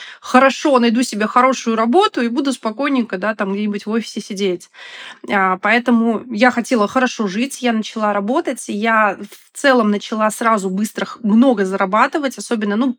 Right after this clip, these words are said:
в продажах, я думаю, ты понимаешь. А, работая в маркетинге, у меня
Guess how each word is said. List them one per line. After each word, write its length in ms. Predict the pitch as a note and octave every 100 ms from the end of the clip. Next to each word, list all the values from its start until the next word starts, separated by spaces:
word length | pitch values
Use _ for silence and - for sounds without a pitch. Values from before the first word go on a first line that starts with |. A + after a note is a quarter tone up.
| _
в 120 | -
продажах, 480 | A#3+ A3+ A3 F#3+ G3
я 80 | G3
думаю, 260 | G#3 G#3
ты 80 | G3+
понимаешь. 600 | G3+ G#3+ A#3 D#4+ D#4+ - - - - -
А, 480 | G3 F#3+ F#3 F3+ F#3
работая 440 | A3 B3+ B3+ G#3
в 460 | F#3+ F#3+ G3 G3 G3
маркетинге, 640 | A3 A#3+ G#3 - G3+ F#3
у 80 | F#3
меня 460 | G3 G3 F3+ F3